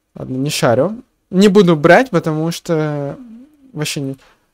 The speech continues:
Арби приват мы посмотрели. Давайте интересно посмотрим. Э, типчик какой-то закинул вот эту монетку. Ладно, ему я не доверяю.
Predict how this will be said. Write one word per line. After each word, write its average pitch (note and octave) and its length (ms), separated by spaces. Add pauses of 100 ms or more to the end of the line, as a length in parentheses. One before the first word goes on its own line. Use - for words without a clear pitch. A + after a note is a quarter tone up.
(100)
Арби D3 220
приват C#3+ 360
мы D#3 80
посмотрели. B3 260
Давайте G#3+ 260
интересно F3+ 480
посмотрим. C#3 680 (680)
Э, D3+ 300
типчик G#3 400
какой-то E3+ 400
закинул E3 560
вот D3+ 200
эту D#3 160
монетку. D#3+ 300
Ладно, D3+ 200
ему F3 180
я G3+ 40
не F#3+ 120
доверяю. D3 500